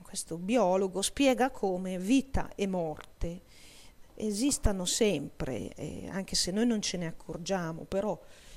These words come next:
dentro gli organismi, mm,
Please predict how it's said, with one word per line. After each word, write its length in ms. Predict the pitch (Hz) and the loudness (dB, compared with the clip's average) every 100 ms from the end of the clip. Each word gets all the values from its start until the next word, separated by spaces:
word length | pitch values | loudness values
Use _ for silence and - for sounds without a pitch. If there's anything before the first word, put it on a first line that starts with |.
| - - | -20 -20
dentro 880 | - 175 208 233 - - 151 139 - | -10 0 2 0 -2 -6 -4 -4 -6
gli 300 | 151 160 156 | -8 -8 -6
organismi, 880 | 175 165 175 185 208 190 165 175 170 | -8 -6 -8 -4 -4 -4 -6 -6 -6
mm, 480 | 151 165 156 156 151 | -8 -8 -10 -10 -12